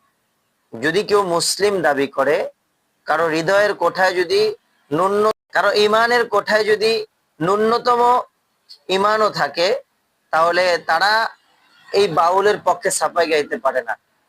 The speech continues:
ওনাকে তো জেলে ভরেছে রাষ্ট্র। যদি ইসলামী ট্রাইব্যুনাল থাকতো না, তাহলে উনি এতদিন পরপারে চলে যেতেন। হ্যাঁ, আমরা বলি যারা বাউলের পক্ষে ছাপাই গাচ্ছেন যে ওনাকে জেল থেকে মুক্তি দেওয়া হোক,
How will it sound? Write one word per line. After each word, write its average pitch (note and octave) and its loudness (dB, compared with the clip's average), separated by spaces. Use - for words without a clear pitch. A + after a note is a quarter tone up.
ওনাকে F#3 0
তো G#3+ 2
জেলে F3 2
ভরেছে E3 2
রাষ্ট্র। C3 -2
যদি D3 -4
ইসলামী F#3 -2
ট্রাইব্যুনাল E3+ 0
থাকতো D#3+ -4
না, G3 -2
তাহলে E3 2
উনি D#3 0
এতদিন D#3 -2
পরপারে E3 0
চলে D3+ 0
যেতেন। - -8
হ্যাঁ, E3+ 0
আমরা F#3+ 2
বলি G#3+ 2
যারা F#3 4
বাউলের F3+ 2
পক্ষে F#3+ 0
ছাপাই F#3 0
গাচ্ছেন F3 0
যে E3 0
ওনাকে E3 0
জেল D#3 0
থেকে D#3+ -6
মুক্তি E3 -4
দেওয়া C#3+ 2
হোক, C3 -2